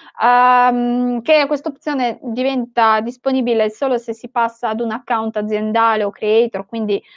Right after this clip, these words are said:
quando si hanno le statistiche, si fa abbastanza semplicemente dalle impostazioni. Ehm, ecco, e se si ha la necessità di mettere più di un link, eh, consiglio di sfruttare qualche, mm, ehm, sito esterno, come per esempio Linktree,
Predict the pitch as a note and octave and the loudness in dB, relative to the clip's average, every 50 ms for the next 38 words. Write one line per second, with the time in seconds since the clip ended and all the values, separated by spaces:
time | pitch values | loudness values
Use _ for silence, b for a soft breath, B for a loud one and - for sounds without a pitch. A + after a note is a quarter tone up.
0 | b b b B3 B3 A3+ A3+ - - C4+ B3+ B3+ A#3+ A3+ A3 G#3+ - - C4 A#3+ | b b b 0 0 0 -2 -2 -2 -2 0 0 0 0 0 -2 -2 -4 -6 -6
1 | B3+ - B3 A3+ - _ - B3 A#3 - B3+ C4 D#4 D#4+ D#4+ - A3+ - - G#3+ | -4 -4 -4 -4 -6 _ -10 -8 -4 0 2 2 2 2 0 -2 -10 -8 -6 -6
2 | G#3 G#3 G#3+ G#3+ - - A#3 A3 - A3 - G#3 A3+ - G#3 - A3+ A#3 A3+ A3 | -4 -6 -6 -8 -10 -10 -10 -10 -12 -12 -14 -12 -12 -12 -10 -6 -4 -4 -4 -4
3 | - G#3+ G#3+ G3+ G#3 G#3 G#3 G#3+ - F#3+ - _ _ _ _ - B3+ A3 G3+ A3 | -2 -2 -2 0 0 -2 -2 -4 -6 -8 -10 _ _ _ _ 0 0 0 2 2
4 | A#3+ E4 A4+ - B B B B B B B B B B B - C4 C4 C4 C4 | 2 2 0 0 B B B B B B B B B B B 2 2 4 6 6
5 | C4+ C4 C4 C4 C4 B3+ B3+ B3 B3 B3 A#3+ B3 B3 - C#4 C4 - - B3+ - | 6 6 6 4 4 2 0 0 0 -2 -2 -2 -2 -2 -2 -2 2 2 0 0
6 | - - E4+ E4+ D#4+ D4+ D4 C#4+ C#4+ C#4+ C4+ C4 - F4 D#4+ D#4+ F4 D#4+ D#4+ D#4 | 0 0 2 4 4 6 6 4 4 2 0 0 0 -2 -4 0 2 4 6 6
7 | D4+ C#4+ C#4 C#4 C#4 C#4 C4+ C4+ C4+ C4 C4 C4 C4+ C4 - D4 C4 - - D4 | 6 4 0 -2 -2 0 0 0 0 0 0 -2 -4 -6 -8 -10 -10 -10 -8 -8
8 | C#4 D4 C#4 B3 B3+ B3 C4 B3+ B3+ - A#3+ A3+ A3 - - D4+ C#4+ A#3 B3+ C4+ | -6 -4 -4 -4 -4 -4 -4 -6 -4 -4 -4 -4 -4 -4 -4 -4 -4 -2 -2 -2
9 | D4+ D#4 D4+ C#4+ C#4+ C#4 C#4 C#4 C4+ C4 D4+ D#4 D#4 D#4+ E4 D#4+ - - A#3 A#3+ | 0 0 2 2 2 0 0 -2 -2 -2 0 0 0 0 0 0 0 2 2 4
10 | A#3 A3+ A3+ A3 C#4+ C#4 B3+ - C4+ B3+ C4 A#3 A3+ A3+ - - C4+ B3+ - - | 4 2 0 0 -2 -4 -4 -4 -6 -6 -6 -6 -6 -8 -10 -12 -14 -14 -8 -4
11 | B3 A#3 A#3 A3+ A#3 A#3 A#3 _ - G#3+ G#3+ G#3 G#3+ - - - A3+ A3 G#3+ G#3+ | -2 -2 0 0 -2 -4 -4 _ -6 -4 -4 -6 -8 -8 -6 -4 -4 -4 -2 -4
12 | G#3 G#3+ G#3+ G#3+ G#3 G#3 G#3 G3+ G#3 G#3 G#3 G3+ G#3 G3+ G3+ G#3+ - - - A2+ | -4 -4 -4 -6 -6 -8 -10 -10 -10 -10 -12 -12 -12 -12 -14 -14 -16 -16 -18 -18
13 | B2 B2+ B2+ B2+ A#2 A#2+ - - _ _ - - - - D4 C4 - B3 A#3+ B3 | -18 -16 -16 -18 -20 -20 -20 -20 _ _ -20 -20 -12 -8 -6 -2 2 4 4 4
14 | B3 - - C4 A#3+ A#3+ - G#3+ G#3+ A3 G#3 - A#3 A#3 A3 - A3+ G#3+ G#3+ A3+ | 2 0 2 2 4 4 4 2 0 -2 -2 -2 -2 -2 0 -2 -2 0 0 0
15 | A3 A3+ - - A3+ A#3 A#3 A3+ A3 A3 - _ - A3+ A3+ A#3 C4+ G4+ | 0 -2 0 0 0 2 2 2 2 0 -2 _ 0 2 2 2 2 0